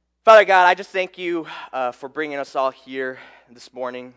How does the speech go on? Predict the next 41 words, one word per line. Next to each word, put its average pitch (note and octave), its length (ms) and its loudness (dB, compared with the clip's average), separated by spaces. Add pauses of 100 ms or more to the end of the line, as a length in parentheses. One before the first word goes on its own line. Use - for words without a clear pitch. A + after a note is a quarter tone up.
(220)
Uh, G#2 60 -16
I G#2 140 -12
thank A2+ 320 -20
you A2+ 120 -20
for, G#2+ 540 -20 (600)
uh, F#2+ 380 -20
the G2+ 80 -20
beautiful C3 360 -20
sunshine, A#2+ 720 -10
and G#2 80 -16
I A2 60 -16
thank A#2 280 -20
you A2+ 80 -20
for A2 540 -16
the G2 300 -20
beautiful F3 320 -14
gift C3+ 360 -12
of A#2+ 240 -10 (240)
your A2 100 -20
Son, B2+ 440 -10 (220)
the - 60 -20
free B2 260 -16
gift A#2 400 -18
of G#2+ 200 -20 (400)
eternal A#2 380 -12
life. A2 400 -12 (720)
Uh, - 40 -20
Father, F#3+ 260 4
I F#3+ 40 2
just F#3 220 -14
ask E3 300 -2
that, C#3+ 360 -6
uh, A#2+ 240 -6
you A#2 120 -18
speak G3 380 -16
through E3+ 200 -8
me, D3 400 -12 (140)
uh, A2+ 180 -16 (100)
to C#3 120 -20
your B2+ 100 -14
children, C3 600 -12